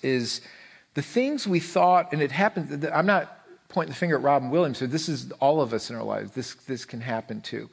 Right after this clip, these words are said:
The thing that, that we thought we would never do, we start to compromise. And a little bit by little bit,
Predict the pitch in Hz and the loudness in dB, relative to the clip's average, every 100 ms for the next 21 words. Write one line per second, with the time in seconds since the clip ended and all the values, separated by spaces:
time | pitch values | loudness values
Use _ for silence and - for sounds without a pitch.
0 | - - - _ 160 156 233 277 233 156 | -20 -20 -20 _ 0 4 2 6 4 4
1 | 151 156 165 160 202 196 170 165 147 135 | 2 2 2 4 6 4 4 2 2 4
2 | 156 165 175 135 113 104 113 - _ _ | 4 4 2 2 0 0 -4 -10 _ _
3 | _ _ _ _ _ _ _ _ - 151 | _ _ _ _ _ _ _ _ -6 -2
4 | - 208 202 180 - 208 208 143 120 98 | 2 2 2 -2 2 2 2 0 0 -2
5 | - - - - _ _ _ _ _ _ | -6 -12 -12 -16 _ _ _ _ _ _
6 | _ 147 139 160 196 202 214 180 160 156 | _ 2 4 4 4 4 4 6 4 4
7 | 160 143 120 113 | 4 2 2 0